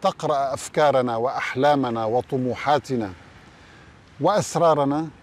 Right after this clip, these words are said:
الحقيقة أنا أحببت من خلال هذا اللقاء،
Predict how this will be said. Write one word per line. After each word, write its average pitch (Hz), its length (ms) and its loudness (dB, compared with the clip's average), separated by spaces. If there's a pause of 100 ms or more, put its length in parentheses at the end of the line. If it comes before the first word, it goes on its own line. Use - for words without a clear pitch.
الحقيقة 202 720 0 (220)
أنا 185 180 2
أحببت 180 380 -2
من 156 120 -2
خلال 156 560 2 (300)
هذا 139 300 0
اللقاء، 131 520 2